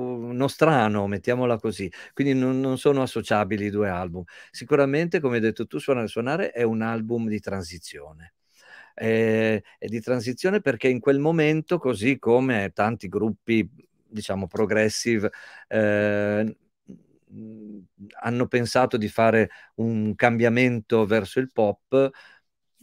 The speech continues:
come tanti altri invece han deciso di non farlo. Mhmm, in Italia però effettivamente, ehm, l-, quel genere di, di, di musica così, mhmm, complesso, diciamo così,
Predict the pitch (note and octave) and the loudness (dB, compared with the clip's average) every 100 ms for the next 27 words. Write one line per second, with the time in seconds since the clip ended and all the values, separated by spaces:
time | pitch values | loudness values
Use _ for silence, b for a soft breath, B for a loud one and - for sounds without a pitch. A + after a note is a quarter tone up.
0 | _ _ - A2 - G2+ F2 F#2 G#2+ A2 | _ _ -2 0 0 -2 0 -2 0 -2
1 | F2+ - G2+ F2 D#2+ F2+ E2 E2+ F2+ F#2+ | 0 2 2 2 -6 -8 -8 -4 -4 -2
2 | - A2 F#2+ F#2+ F2+ B B - A2+ C#3+ | 0 0 0 -4 -8 B B -10 -6 -2
3 | D#3 D#3+ D#3 D#3 D#3 D#3+ C3+ A2+ D#3 F3 | 2 4 6 6 6 4 2 2 4 4
4 | C#3 B2 A2+ C#3 B2 B B - C3 B2 | 2 0 6 6 6 B B 0 2 2
5 | A#2+ G#2+ - C3 B2 B2 B2+ B2+ - - | 0 -4 -12 -6 -6 -6 -8 -10 -12 -16
6 | E2+ - - D3 C#3+ C3 C3+ D#3+ C#3+ B2+ | -16 -18 2 4 4 4 4 6 6 4
7 | A#2+ B2 A#2+ B2 A#2 C3 C#3 C3 B2+ B2 | 4 2 0 -2 0 0 0 0 -2 -2
8 | A2 B2 A2 C3 B2+ A#2 A#2 A2+ G#2+ - | -2 -4 -2 0 2 0 -4 -6 -4 0
9 | B2+ A#2+ B2 B2 - - B2 G#2+ - A#2 | 0 2 2 2 2 -2 0 0 -2 -2
10 | B2 C#3+ A2+ A#2 A#2+ | 0 -2 0 -2 -2